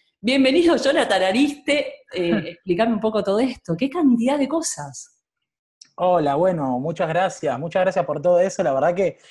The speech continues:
Speaker 2: escuchando todo eso, digo, "¿Todo eso es verdad?". Y como que lo fui chequeando, ¿no? Como, "Sí, sí, sí,
Speaker 1: <laughs> Bien.
Speaker 2: sí, pasó, pasó". Bueno, hola, mucho gusto, muchas gracias por invitarme a tu programa. Este, hola a todos los que están escuchando.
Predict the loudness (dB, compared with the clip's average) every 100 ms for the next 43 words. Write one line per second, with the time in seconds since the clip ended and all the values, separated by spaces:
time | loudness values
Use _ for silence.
0 | _ -10 -6 -2 0 0 0 2 0 0
1 | 0 2 2 2 2 2 0 -2 0 0
2 | 2 0 0 -2 -4 -2 0 0 2 0
3 | 0 0 0 2 0 0 0 2 2 4
4 | 2 2 0 -2 -2 -6 -8 -6 -10 -12
5 | -14 -20 _ -10 -4 -4 -4 -2 -2 2
6 | 0 0 -6 -2 0 2 0 -2 -4 -4
7 | -2 -4 -2 0 0 -2 -4 -4 -4 -4
8 | -8 -10 -12 -12 -12 -12 -12 -12 -12 -14
9 | -14 -10 -8 -6 -6 -8 -14 _ _ _
10 | -6 -6 -8 -8 -6 -4 -2 -2 -2 -4
11 | -6 -8 -10 -14 -18 -18 -16 -10 -8 -4
12 | -6